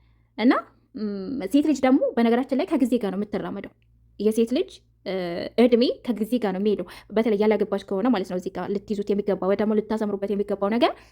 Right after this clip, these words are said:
ሴት ልጅ ካላገባች ከሃያ አምስት ዓመት በላይ ከሆናት ማግባት ትፈልጋለች። በቃ ማንኛውም ሴት ማለት ነው። እና ዝም ብላ ጊዜውን መግደል አትፈልግም። ስለዚህ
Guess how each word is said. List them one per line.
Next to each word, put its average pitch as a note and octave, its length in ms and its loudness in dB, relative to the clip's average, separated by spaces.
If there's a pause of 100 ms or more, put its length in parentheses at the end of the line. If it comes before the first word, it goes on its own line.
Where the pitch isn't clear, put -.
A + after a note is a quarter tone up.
(120)
ሴት A#3 220 0
ልጅ A3 140 -2
ካላገባች G3+ 560 0
ከሃያ G#3 200 -6
አምስት A3+ 180 -2
ዓመት G3+ 180 -4
በላይ F#3+ 200 -2
ከሆናት B3+ 380 0
ማግባት A3 280 0
ትፈልጋለች። - 520 -8
በቃ F#3 140 -6 (540)
ማንኛውም G3+ 460 0
ሴት A3+ 160 -4
ማለት D#3+ 200 -8
ነው። G#3 100 -8
እና A#3 100 4 (200)
ዝም D#4+ 160 4
ብላ A#3 160 4
ጊዜውን G#3 260 0
መግደል G#3+ 240 -2
አትፈልግም። F#3 480 -6 (1120)
ስለዚህ A#3+ 280 4